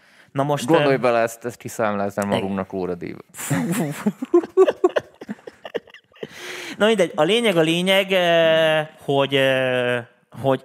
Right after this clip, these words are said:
Speaker 1: csak hogy egy kicsit csigázzam a kedélyeket, már alig várjuk, hogy, eh, hogy ezen a, hogy ez a járvány véget érjen. Nem csak azért, mert szeretnénk, hogy ez a járvány véget érjen emberi okokból, hanem a saját
Speaker 2: <clears throat>
Speaker 1: jól megfontolt, ö,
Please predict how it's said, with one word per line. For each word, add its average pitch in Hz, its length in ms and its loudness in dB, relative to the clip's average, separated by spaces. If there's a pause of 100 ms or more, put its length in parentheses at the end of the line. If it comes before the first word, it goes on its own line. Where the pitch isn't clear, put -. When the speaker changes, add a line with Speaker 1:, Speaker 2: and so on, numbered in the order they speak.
Speaker 1:
csak 180 200 0
hogy 160 160 0
egy 226 100 -6
kicsit - 320 -8
csigázzam 135 480 -2
a 113 60 -6
kedélyeket, 147 600 -2 (300)
már 135 200 -2
alig 135 400 0
várjuk, 104 420 -4 (220)
hogy, 117 340 -2
eh, 113 1080 0 (340)
hogy 131 180 0
ezen 131 300 -2
a, 135 40 -2
hogy 127 260 -4
ez 127 120 -2
a 131 40 0
járvány 120 520 0
véget 113 400 -4
érjen. 120 280 0
Nem 151 180 -2
csak - 200 -4
azért, 120 320 -2
mert 117 200 -4
szeretnénk, 117 480 -4
hogy 107 160 -8
ez 107 100 -8
a 110 40 -6
járvány 107 440 -6
véget 107 320 -10
érjen 107 240 -6
emberi 110 340 -6
okokból, 117 520 -6 (640)
hanem 147 260 0
a 143 140 0
saját 160 420 0
Speaker 2:
<clears throat> - 0 -
Speaker 1:
jól 170 180 4
megfontolt, 135 680 0
ö, 131 160 0